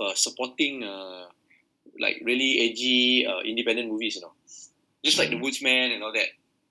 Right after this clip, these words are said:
Speaker 1: But then
Speaker 2: Oh.
Speaker 1: they, they make sure that they act in it lah.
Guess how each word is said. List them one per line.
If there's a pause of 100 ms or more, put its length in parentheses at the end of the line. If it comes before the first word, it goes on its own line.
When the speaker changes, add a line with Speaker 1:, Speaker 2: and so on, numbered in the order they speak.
(640)
Speaker 1:
But
then
Speaker 2:
Oh.
Speaker 1:
they,
they
make
sure
that
they
act
in
it
lah.